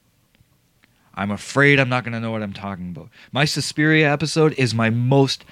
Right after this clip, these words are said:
fucking hated episode. I actually wanna delete it offline. That was the most poorly planned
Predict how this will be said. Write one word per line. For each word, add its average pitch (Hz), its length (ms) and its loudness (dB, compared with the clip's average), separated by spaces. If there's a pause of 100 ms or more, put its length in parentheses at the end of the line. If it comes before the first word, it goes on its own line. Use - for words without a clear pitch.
fucking 139 540 0
hated 131 580 0
episode. 120 420 -4 (220)
I 123 100 -8
actually 139 360 -2
wanna 123 160 0
delete 120 420 0
it 117 80 -2
offline. 107 520 -2 (2500)
That 127 120 2
was 123 280 -4
the 123 100 -4
most 123 440 -6 (760)
poorly 208 600 4
planned 139 680 -2